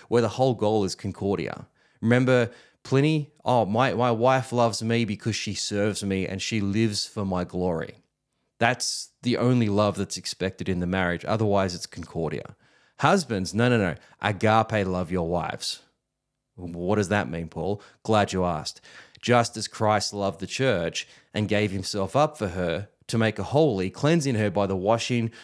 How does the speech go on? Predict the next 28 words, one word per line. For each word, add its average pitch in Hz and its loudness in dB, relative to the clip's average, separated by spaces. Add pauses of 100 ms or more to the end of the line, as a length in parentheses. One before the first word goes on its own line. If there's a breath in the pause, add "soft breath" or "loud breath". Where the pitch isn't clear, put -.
with 123 0
the 120 0
water 95 2
through 95 -6
the 87 -4
word, 104 2 (680)
and 120 2
to 107 -4
present 110 0
her 98 2
to 117 -4
himself 117 0
as 101 -4
a 101 -4
radiant 120 2
church 123 2
without 127 2
stain 147 -2
or 135 2
wrinkle 139 0
or 127 4
any 175 0
other 175 2
blemish, 147 0 (480 loud breath)
but 131 2
holy 101 0 (240 soft breath)
and 90 -4 (380)
blameless." 90 -2